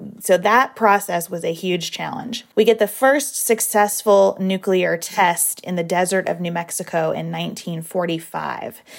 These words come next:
Now, nineteen forty-five, we're in World War Two. Germany has already surrendered, but the Empire of Japan had not. And as you know,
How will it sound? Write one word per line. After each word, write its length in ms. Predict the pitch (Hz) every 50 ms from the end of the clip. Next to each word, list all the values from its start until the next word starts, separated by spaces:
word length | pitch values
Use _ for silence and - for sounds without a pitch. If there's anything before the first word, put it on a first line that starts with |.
| - - - - - -
Now, 180 | 214 208 208 -
nineteen 400 | 220 233 262 294 294 311 330 320
forty-five, 880 | - 294 302 302 277 254 240 - 240 226 214 196 185 175 175 185 214 220
we're 160 | 214 208 190
in 240 | - 208 220 233 233
World 240 | 233 226 220 196 196
War 200 | 208 202 190 190
Two. 280 | - - 226 220 208
Germany 480 | 180 160 208 214 226 240 247 233 226 208
has 200 | 202 196 185 -
already 360 | 185 185 185 180 180 185 185
surrendered, 760 | 180 - - 170 170 180 175 175 175 170 151 147 151 - - -
but 300 | - 175 165 170 170 -
the 120 | - 180 160
Empire 380 | 175 180 - 185 180 185 180
of 80 | 180 175
Japan 440 | - 185 175 - 175 165 160 160 165
had 180 | 160 160 160
not. 360 | 165 151 147 147 - - - - _ - - - - - - - - - - -
And 320 | - 190 185 180 180 180 180
as 240 | - 175 180 175 180
you 220 | 185 190 196 202
know, 500 | 202 196 180 170 170 170 170 196 233